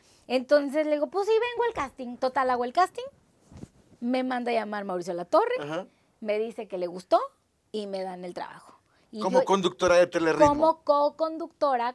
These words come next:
Speaker 1: con, con Ever el Lobo,
Speaker 2: Ajá.
Speaker 1: que en ese entonces tenía un programa que se llamaba Rancho Grande,
Speaker 2: Ajá.
Speaker 1: y yo entro con él. Oye, hicimos una mancuerna buenísima. Entonces, en ese entonces, pues, la gente veía mucho Telerritmo y teníamos el programa de las dos de la tarde. Entonces, mucha gente comía con nosotros.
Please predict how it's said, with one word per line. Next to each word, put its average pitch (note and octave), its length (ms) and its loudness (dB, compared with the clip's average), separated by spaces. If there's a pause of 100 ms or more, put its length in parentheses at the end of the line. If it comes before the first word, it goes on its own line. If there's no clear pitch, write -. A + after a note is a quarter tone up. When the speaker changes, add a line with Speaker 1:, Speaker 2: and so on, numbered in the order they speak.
Speaker 1:
con, A#3+ 600 -6
con A3+ 380 -4
Ever A3+ 240 -2
el C4 160 0
Lobo, B3 440 4
Speaker 2:
Ajá. A#3+ 140 -14
Speaker 1:
que A#3 80 -6
en G#3+ 100 -6
ese A3 140 -10
entonces A3+ 380 -10
tenía G3+ 260 -8
un G#3 60 -12
programa A3 340 -8
que G3 80 -18
se A3+ 60 -10
llamaba G3 260 -4
Rancho G#3 320 -6
Grande, A#3 540 -4
Speaker 2:
Ajá. B2+ 400 -8
Speaker 1:
y A3+ 120 -4
yo A3+ 120 2
entro G3+ 280 -4
con G#3+ 220 -4
él. A#3+ 320 -6
Oye, C4+ 380 4
hicimos C#4+ 400 -8
una G#4 160 -10
mancuerna C#4 520 -8
buenísima. B3 640 -8
Entonces, B3 260 -10
en D#4+ 60 -6
ese E4+ 140 -8
entonces, C4+ 420 -6
pues, B3+ 100 -8
la A#3 80 0
gente B3 280 -6
veía B3 180 0
mucho A#3+ 240 -12
Telerritmo B3+ 600 -4
y - 20 -8
teníamos A3 480 -10
el B3+ 80 -8
programa A3 460 -8
de A3 80 -2
las G3 160 -6
dos G3 100 -8
de G#3 100 -6
la G3+ 120 -10
tarde. A#3 240 -4
Entonces, A#3 220 -14
mucha D#4 260 -8
gente D#4 340 -6
comía C4 380 -6
con D4 180 -4
nosotros. C4 540 -8